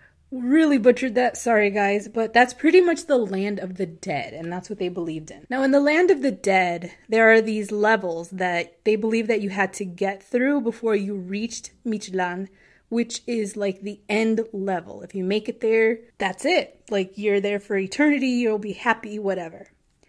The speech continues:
Now, the Nahua, they honored their dead by giving food, water, and sometimes tools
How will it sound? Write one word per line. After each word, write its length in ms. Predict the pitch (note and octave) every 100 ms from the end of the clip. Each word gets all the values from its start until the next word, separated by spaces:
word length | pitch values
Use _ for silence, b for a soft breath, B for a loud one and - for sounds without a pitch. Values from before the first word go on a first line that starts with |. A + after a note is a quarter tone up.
| b b _
Now, 140 | G#3+
the 120 | G#3
Nahua, 640 | G#3 G3 C4 E4+ A#3 A3+ - - _ _
they 180 | A3+ B3
honored 360 | G#3 A#3+ C#4 A3+
their 160 | A3
dead 300 | G3 G3 F#3+ F#3+
by 100 | F#3+
giving 400 | F#3 F3+ F3+ F3
food, 640 | - D4 C#4 D4 D4 F#3+
water, 420 | F3+ F3 F3 F#3
and 180 | F#3+ F#3
sometimes 580 | G3 F3+ F3 F3+ E3+ -
tools 640 | - D#4 E4 A3 F#3+ G3